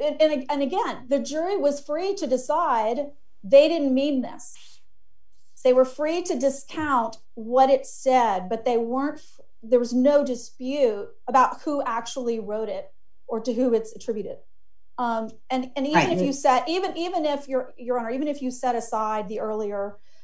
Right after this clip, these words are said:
Speaker 1: the earlier draft, you still have calls by the president and board members to the sellers of the Morris's home to discuss the Morris's, their Christmas program, their religion, and how the association didn't want them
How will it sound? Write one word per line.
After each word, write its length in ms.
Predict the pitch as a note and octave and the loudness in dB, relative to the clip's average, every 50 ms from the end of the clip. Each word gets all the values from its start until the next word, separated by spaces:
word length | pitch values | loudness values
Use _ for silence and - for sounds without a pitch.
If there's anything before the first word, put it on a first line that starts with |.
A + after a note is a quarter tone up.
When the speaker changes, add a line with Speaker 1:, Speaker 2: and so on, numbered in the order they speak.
| - - | -8 -4
Speaker 1:
the 80 | B3 A3 | 0 2
earlier 300 | A#3 A#3 A3+ A3 G#3+ G3 | 2 4 2 2 0 0
draft, 400 | G3+ A3 G#3 G#3 G#3+ G#3 - A#3+ | 0 0 2 2 0 0 -4 -6
you 120 | A3+ B3 | -6 -6
still 400 | B3 - - - C#4+ C#4+ C#4 C#4+ | -6 -8 -6 0 4 4 4 4
have 240 | C4+ C4+ B3 B3 B3 | 4 2 0 -2 -2
calls 540 | - - B3 B3 B3 B3 A#3+ B3 A#3+ A#3+ - | -4 0 2 4 4 4 4 4 2 0 -2
by 580 | - G#3+ G#3 G#3 G#3+ G#3 G#3 G#3 G#3 G3+ G#3 - - - - - - - - - | -4 -4 -2 -2 -2 -2 -2 -2 -4 -6 -6 -8 -10 -14 -16 -14 -14 -14 -12 -10
the 80 | - A3 | -10 -10
president 520 | G#3+ - C4+ B3+ B3+ B3 B3+ B3 A#3+ A#3 A#3+ | -2 4 4 6 6 4 2 -4 -4 -4 -4
and 140 | A3+ A3 G3 | -6 -6 -4
board 260 | A3+ A3 A3+ A3 G#3+ | -2 -2 -2 -2 -2
members 580 | A3 G#3 G#3 G3+ G3+ G3 G3 G3 G3 - - - - - - - - - - - - | -6 -6 -6 -6 -6 -6 -6 -6 -10 -10 -12 -12 -12 -14 -14 -14 -14 -14 -14 -14 -12
to 160 | - - C#4 B3 | -6 -4 -2 -2
the 120 | - - | -2 -2
sellers 840 | - - - - - A#3 A#3 B3 C4 C#4 D4 D#4+ E4 E4 - - - - | -4 -6 -6 0 2 2 4 4 4 2 2 0 -2 -6 -8 -8 -4 -2
of 160 | B3 A#3 G#3+ | 0 0 2
the 60 | A#3+ | 0
Morris's 540 | A3+ A3+ A3 G#3+ A3 A3 A3 A3+ G#3+ G3+ - | 0 0 -2 -2 -4 -4 -4 -6 -6 -6 -6
home 500 | - G#3+ G#3+ G#3+ A#3+ B3 C#4 D#4 - - - - - - - - - - | -6 -6 -4 -4 -2 -2 -4 -4 -6 -10 -14 -14 -16 -14 -14 -14 -12 -6
to 80 | B3+ | -4
discuss 460 | G#3 A#3+ A#3 - - C4 A#3+ A#3 A#3 - | -4 -4 -2 0 2 2 2 2 0 -2
the 100 | A#3+ A3 | -4 -4
Morris's, 640 | G#3+ G#3 A3 A#3 B3+ B3+ B3+ - D#4 D#4+ E4 D#4+ - | -4 -4 -2 -2 -2 -2 -2 -4 -4 -4 -4 -4 -4
their 160 | - A3+ G#3 | -4 -4 -4
Christmas 400 | - - C4 B3+ B3+ - D4 C#4+ | -2 -2 -2 -2 -2 -2 -6 -6
program, 420 | - - D4 C#4+ D4 D4+ D4 C4+ | -4 -2 -2 0 0 -2 -2 0
their 140 | B3+ B3 A3+ | 0 0 -2
religion, 720 | G#3+ G#3 G#3 G#3+ G#3 G#3+ A3 A3 - D4 D#4 D#4 E4+ E4+ - - - - - - - - - - | -2 -2 -4 -4 -4 -4 -4 -4 -4 -4 -2 -2 -4 -6 -8 -14 -14 -14 -14 -14 -14 -12 -8 -6
and 160 | B3 A3+ A#3+ | -4 -4 -4
how 360 | A#3 - C4+ B3+ B3+ C#4 D4+ | -4 -4 -2 0 2 2 2
the 140 | D4+ E4 D#4 | 0 0 -4
association 1000 | D#4 D4+ - - C4+ C4+ C4+ C4+ D4 C4+ B3+ B3 B3 B3 - C#4 A#3+ A3+ G#3 F#3 | -4 -2 2 4 4 4 4 2 0 2 4 4 2 2 -2 -4 -6 -6 -6 -2
didn't 400 | F#3+ A#3 B3 C#4 D4 C#4+ C#4 C4+ | 2 2 2 2 2 -2 -4 -6
want 340 | A#3+ A#3+ A#3+ A#3+ A#3+ A#3+ | -4 -4 -2 -4 -4 -4
them 180 | B3 A#3 A3+ A3+ | -4 -6 -6 -6